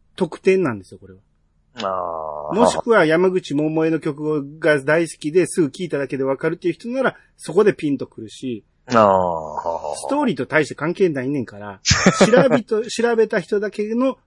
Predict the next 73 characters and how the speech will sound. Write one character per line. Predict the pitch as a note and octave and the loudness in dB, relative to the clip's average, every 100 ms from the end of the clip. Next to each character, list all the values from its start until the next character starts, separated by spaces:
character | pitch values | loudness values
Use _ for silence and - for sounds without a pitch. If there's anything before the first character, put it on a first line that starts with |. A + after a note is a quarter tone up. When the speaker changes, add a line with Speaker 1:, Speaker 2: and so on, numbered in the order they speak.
| _ | _
Speaker 1:
特 | F#3+ - | -6 -2
典 | - F#3 E3 | 0 2 2
で | |
す | |
よ。 | A2 | -2
Speaker 2:
特 | G#2+ | -2
典 | G#2 G2 | -6 -4
か。 | - D#2 D2+ | -6 -6 -6
な | E2 E2+ | -8 -8
る | |
ほ | E2 | -8
ど。 | D#2+ C2+ B1+ D2 - - _ _ | -12 -18 -20 -20 -20 -20 _ _
Speaker 1:
う | A2+ | -18
ん。 | F#2+ F#2 _ _ _ _ _ _ _ _ _ _ G3+ | -18 -20 _ _ _ _ _ _ _ _ _ _ 2
で、 | F#3+ G3+ - D3+ | 2 2 -6 -2
え | C#3 C3+ C3 B2+ B2 A#2+ A#2+ A#2+ B2+ | 0 4 4 4 2 0 0 0 2
ー、 | |
家 | E3+ F#3 | 4 4
森 | D#3 B2 | 4 0
が | A2 G2+ F#2+ _ | -4 -8 -12 _
そ | - C#3+ | -4 2
の | C3+ | 4
小 | C#3+ | 4
学 | C#3+ B2+ | 2 0
生 | C3+ A#2 | -6 -8
に | |
話 | G#2 A#2+ G#2+ | -8 -10 -10
し | |
か | G#2 | -12
け | G2 | -14
る。 | F#2+ _ _ _ | -16 _ _ _
Speaker 2:
は | G2+ | -20
い。 | |
う | F2 | -20
ん。 | _ _ _ _ _ _ _ _ _ | _ _ _ _ _ _ _ _ _
Speaker 1:
「わ | D3+ | 0
か | E3+ | 4
る？」 | D3+ G3+ | 4 2
っ | |
て | - G2 | -2 -14
聞 | G2+ | -14
い | |
た | F#2+ | -16
ら、 | F#2+ - _ - | -16 -20 _ 0
「パ | - | 0
パ」 | G#2+ F#2+ | 2 -4
っ | |
て | - | -10
言 | G2+ | -16
っ | |
て、 | - - - _ _ _ | -16 -20 -20 _ _ _
Speaker 2:
う | A2+ | -4
ん。 | |
Speaker 1:
ま | |
あ、 | B2 | 2
す | D#3 | 4
ぐ | B2+ | 6
わ | |
か | B2 | 4
っ | A#2 | 0
て | |
く | A2+ | -2
れ | G#2 | -4
た | G2 | -8
ん | |
で | G#2+ | -8
す | G3 | -10
ね。 | - _ - | -10 _ 0
Speaker 2:
は | C#3+ | 2
い。 | G#2+ - _ - _ _ _ _ _ _ _ _ _ _ A#3 | 2 -2 _ -20 _ _ _ _ _ _ _ _ _ _ 4
Speaker 1:
で、 | G3+ F#3+ E3 | 8 8 6
そ | F3+ | 0
の、 | E3 D#3 D#3 | 0 0 -2